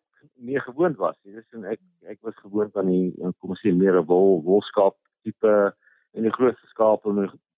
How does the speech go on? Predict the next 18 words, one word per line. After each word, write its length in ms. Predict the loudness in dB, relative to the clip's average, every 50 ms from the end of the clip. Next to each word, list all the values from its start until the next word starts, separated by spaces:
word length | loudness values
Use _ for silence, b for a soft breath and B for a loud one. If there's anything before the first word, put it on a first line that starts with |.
| _ _ -20 _ _ _ _ 0
beste 300 | 0 0 0 0 _ -20
skaap 300 | _ -4 -4 -4 -4 -4
het 80 | -6 -8
ek 100 | -8 -8
gesien, 280 | _ _ -6 -4 -4
was 120 | -4 -4 -8
'n 80 | -6
vleismiljoen. 640 | -2 0 0 0 -2 -4 -8 -6 -6 -6 -6 -4 -4
Maar 140 | -4 -4 -4
toe 120 | -2 0 0
ek 120 | 0 2 2
nou 120 | 2 2
die 120 | 4 4
Ile, 220 | 4 4 4 2 0 _ _ -2
Ile 140 | 0 0
de 80 | 0 0
France 400 | _ 0 0 0 0 0 -2 -4 -6 -4
sien, 180 | -6 -4 -4